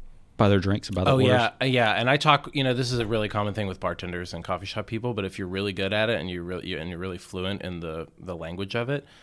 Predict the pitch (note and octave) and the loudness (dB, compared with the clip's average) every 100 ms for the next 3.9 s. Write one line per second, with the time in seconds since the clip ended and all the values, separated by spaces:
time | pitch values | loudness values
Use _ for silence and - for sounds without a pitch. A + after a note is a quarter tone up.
0 | - _ - - F2 F2 F2 - - F#2+ | -20 _ -14 -4 -2 -2 -6 -10 -8 -2
1 | G2 F#2+ D2+ F2+ F2 F2+ E2+ E2+ A2+ - | -2 -2 -2 -4 -4 -6 -2 -2 -4 -8
2 | F2 F2 D2+ - - A#1 G#1+ - G1+ - | -8 -8 -8 -10 -12 -12 -12 -14 -14 -18
3 | _ _ F#2 D2+ - - - A2+ E2+ | _ _ 2 2 2 -8 4 6 6